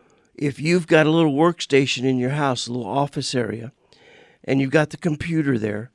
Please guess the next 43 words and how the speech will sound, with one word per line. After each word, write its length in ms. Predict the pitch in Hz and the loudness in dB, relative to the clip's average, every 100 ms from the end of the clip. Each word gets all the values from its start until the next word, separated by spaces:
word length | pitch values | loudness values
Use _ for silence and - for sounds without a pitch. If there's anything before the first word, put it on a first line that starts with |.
| _ _ _ _ - | _ _ _ _ -6
uh, 160 | 127 120 | -6 -2
we've 300 | - 175 180 | 2 4 4
actually 380 | 170 - 151 | 2 0 -4
seen 480 | 143 - 156 151 151 - _ | -4 0 2 2 0 -8 _
where 140 | - 139 | -4 0
they 140 | 147 | 0
come 280 | 135 151 143 | 0 0 2
in 220 | 147 156 - - | 2 0 -6 -4
and 160 | 151 | 2
all 160 | 143 147 | 2 4
they 140 | 151 | 4
do 180 | 139 185 | 4 2
is 140 | 156 | 2
they 160 | 127 135 | 2 -2
just 260 | 120 139 - | -2 -6 -2
take 220 | 139 131 | -4 -4
the 80 | 135 | -10
computer, 520 | 156 131 165 220 - _ _ _ _ _ _ _ _ - | -8 -6 -4 -6 -10 _ _ _ _ _ _ _ _ -6
uh, 340 | 135 127 120 - _ _ _ _ _ _ | -2 0 -2 -6 _ _ _ _ _ _
and 360 | - 147 131 113 _ | -2 0 0 -4 _
access 580 | - 151 - 143 127 - | -4 -2 -2 -2 -2 -2
it 140 | 127 _ | -6 _
in, 200 | 135 143 | -10 -6
in 220 | 131 131 | -2 0
their 160 | 120 127 | 2 2
own 140 | 127 | 2
<laughs> 0 | |
privacy 640 | 123 131 147 143 - 190 147 | 0 -2 -2 -2 -2 2 0
and 100 | 123 - - - | 0 -10 -20 -2
get 140 | 147 | 2
all 140 | 139 135 | 4 4
the 120 | 139 | 2
information 540 | 135 120 127 127 - | 0 -2 -2 -2 -2
out 180 | 127 123 | -4 -4
that 140 | 120 - | -8 -4
they 140 | 120 | -2
need. 300 | 135 135 - - - - - - _ _ - | -2 -4 -8 -20 -20 -20 -20 -20 _ _ 0
But 120 | 156 | 0
if 120 | 147 | 2
you've 180 | 226 214 | -2 2
got 200 | 185 156 | 4 4
a 40 | |
place, 460 | - 160 156 151 | 2 2 2 2